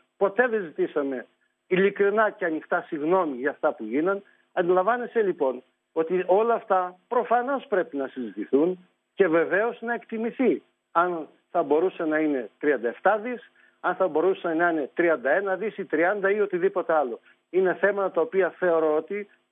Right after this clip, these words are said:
ο, όλοι είμαστε περήφανοι για τα έργα, τις ημέρες και όσα έκανε η κυβέρνηση του σύριζα, αλλά δεν μπορούμε να φορτωθούμε ή να μην πούμε πράγματα τα οποία μας τα επιβάλλαν.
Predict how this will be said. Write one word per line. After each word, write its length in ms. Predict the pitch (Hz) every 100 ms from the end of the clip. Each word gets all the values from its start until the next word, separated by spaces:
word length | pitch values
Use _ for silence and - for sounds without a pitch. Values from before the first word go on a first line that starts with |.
| _ _
ο, 120 | 147 147 147 139 131 _ _ _ _ _
όλοι 300 | - 247 202
είμαστε 340 | 165 147 - 143
περήφανοι 720 | 139 135 135 127 117 101 95 _ _ _ _
για 300 | 120 156 151
τα 180 | 156 156
έργα, 360 | 190 180 143
τις 260 | 143 147 -
ημέρες 500 | 151 180 165 120 - _ _ _ _ _
και 120 | -
όσα 280 | 240 220 202
έκανε 360 | 165 156 127 120
η 100 | 113
κυβέρνηση 500 | 131 131 135 123 - _
του 80 |
σύριζα, 480 | - 190 208 214 208 -
αλλά 220 | 135 135
δεν 140 | 208
μπορούμε 300 | 208 214 208
να 120 | 190
φορτωθούμε 800 | 165 160 139 147 135 196 175 123 95 _ _ _ _
ή 160 | 185
να 120 | 196
μην 200 | 170 185
πούμε 260 | 151 202 175
πράγματα 640 | - 165 190 208 220 214
τα 80 | 160
οποία 240 | 156 202
μας 200 | 175 170 -
τα 80 | 156
επιβάλλαν. 760 | 139 135 123 170 135 113 90